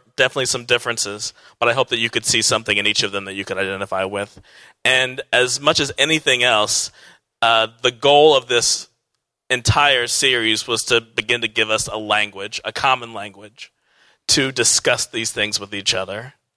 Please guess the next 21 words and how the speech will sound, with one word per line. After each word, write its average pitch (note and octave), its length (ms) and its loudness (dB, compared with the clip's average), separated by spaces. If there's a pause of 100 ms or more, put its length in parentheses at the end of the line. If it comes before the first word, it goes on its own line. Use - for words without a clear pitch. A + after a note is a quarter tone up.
(280)
so - 120 0
that B2+ 80 4
you C3 100 -4
can C3+ 140 0
talk B2 300 4
about G#2+ 280 2
hope G#2 260 -4
and G#2 120 -8
you G2+ 80 -2
can G#2 160 -8
talk G#2+ 280 2
about, G2 440 0 (540)
uh, G2+ 260 -2
gentrification, G#2 800 -2
you G2 60 -4
can G#2 140 -12
talk G2 220 -2
about G2+ 300 -2
privilege, G#2+ 680 -2 (320)
um, G2+ 360 -2 (120)
from A#2+ 640 0